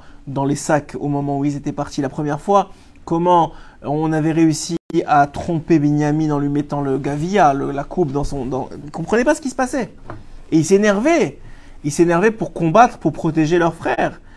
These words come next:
qu'ils ne voulaient pas laisser dans les mains de Yosef. Ils étaient tellement, ils étaient, ils, ils étaient tellement, ils comprenaient tellement pas ce qui se passait qu'ils pensaient que Yosef était comme Paro, qu'il était tellement plein de zima qu'il voulait prendre Binyamin pour ses, pour ses besoins à lui,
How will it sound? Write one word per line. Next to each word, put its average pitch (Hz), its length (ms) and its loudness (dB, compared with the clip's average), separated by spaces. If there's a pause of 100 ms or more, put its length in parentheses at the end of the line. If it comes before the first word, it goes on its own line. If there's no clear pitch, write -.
(220)
qu'ils 147 120 0
ne 151 80 4
voulaient 151 260 2
pas 202 160 2
laisser 190 240 2
dans 165 120 -2
les 151 100 -4
mains 165 160 -4
de 165 100 0
Yosef. 160 400 -2 (840)
Ils 143 180 -2
étaient 147 180 -2
tellement, 202 600 -2 (600)
ils 135 140 -4
étaient, - 280 -8
ils, 139 500 -12
ils 135 120 -6
étaient 139 180 -6
tellement, 214 340 -4 (540)
ils 151 60 -12
comprenaient 151 320 -2
tellement 226 240 0
pas 214 120 -2
ce - 80 -8
qui 160 80 -6
se 151 60 -10
passait 175 220 -8
qu'ils 208 140 -14
pensaient 151 360 -8
que 180 100 -8
Yosef 156 380 -4 (120)
était 170 200 -10
comme 185 180 -6
Paro, 151 400 -4 (340)
qu'il 135 140 -10
était 147 140 -2
tellement 220 340 -2
plein 202 240 -2
de 165 100 0
zima 165 360 -2
qu'il 165 260 -6
voulait 196 400 -2
prendre 190 280 -4
Binyamin 175 400 -4
pour 208 180 -12
ses, 170 160 -4
pour - 200 -14
ses 170 120 -4
besoins 170 420 0
à 175 60 4
lui, 185 300 0